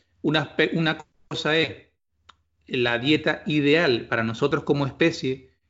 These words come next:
y otra cosa es la practica-, practicabilidad de esa dieta,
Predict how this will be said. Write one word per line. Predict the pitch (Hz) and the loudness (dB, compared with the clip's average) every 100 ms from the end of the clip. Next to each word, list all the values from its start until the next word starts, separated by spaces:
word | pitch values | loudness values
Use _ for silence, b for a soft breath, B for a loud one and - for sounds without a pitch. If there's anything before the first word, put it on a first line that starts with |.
| _ | _
y | 147 | -2
otra | 139 139 | 0 0
cosa | 147 135 143 | 0 0 0
es | 139 | 2
la | 135 131 - | 0 -2 -8
practica-, | - 127 127 117 123 - - | -4 -4 -6 -6 -6 -6 -6
practicabilidad | - 143 - 135 127 123 131 135 | -2 0 0 0 2 2 2 2
de | 127 | 2
esa | 127 113 | 0 -2
dieta, | 107 107 - - | -2 -2 -4 -12